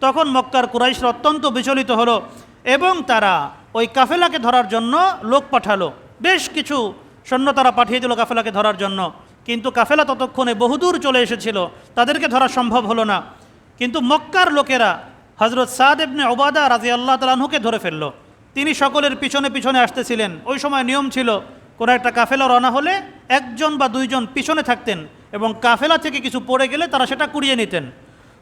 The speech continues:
তো হযরত সাদ ইবনে উবাদা রাদিয়াল্লাহু তাআলা আনহু যখন ধরা পড়ে গেলেন, কুরাইশের এই কাফেলা তাকে প্রচণ্ডভাবে প্রহার করলো, অত্যন্ত মারধর করলো,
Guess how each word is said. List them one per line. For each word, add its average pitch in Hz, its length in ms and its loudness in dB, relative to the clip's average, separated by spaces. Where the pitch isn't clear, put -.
তো 254 100 4
হযরত 269 300 2
সাদ 294 260 2
ইবনে 269 180 -2
উবাদা 247 300 4
রাদিয়াল্লাহু 233 340 2
তাআলা 233 120 2
আনহু 226 120 -2
যখন 226 180 -2
ধরা 240 200 4
পড়ে 233 220 -2
গেলেন, 208 340 0
কুরাইশের 330 480 2
এই 302 100 0
কাফেলা 247 540 2
তাকে 240 300 0
প্রচণ্ডভাবে 311 720 0
প্রহার 233 260 2
করলো, 190 300 -2
অত্যন্ত 339 480 -2
মারধর 254 460 2
করলো, 202 340 -4